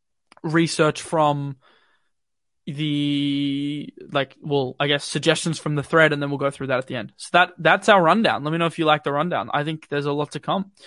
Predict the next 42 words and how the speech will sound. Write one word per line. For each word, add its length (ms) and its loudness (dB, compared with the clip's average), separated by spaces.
Uh, 180 8
someone 220 4
said 140 6
annoying 300 4
when 60 0
people 160 -4
keep 140 2
saying 160 0
alpha. 460 4
There's 200 8
not 200 6
really 360 2
a 100 0
great 300 -2
synonym. 580 -2
This 160 -4
is 120 -2
one 120 6
of 80 4
the 80 4
many 240 4
problems 600 2
of 100 -4
the 100 0
limited 600 -2
crypto 380 2
vocabulary. 840 0
There's 200 -2
not 200 2
a 80 0
great, 640 2
like, 180 -4
like 320 2
for 140 -8
like 280 2
synonym 500 -2
to 140 -6
alpha. 440 0
Basically, 480 2
th-, 140 -4
what 380 4
we're, 160 4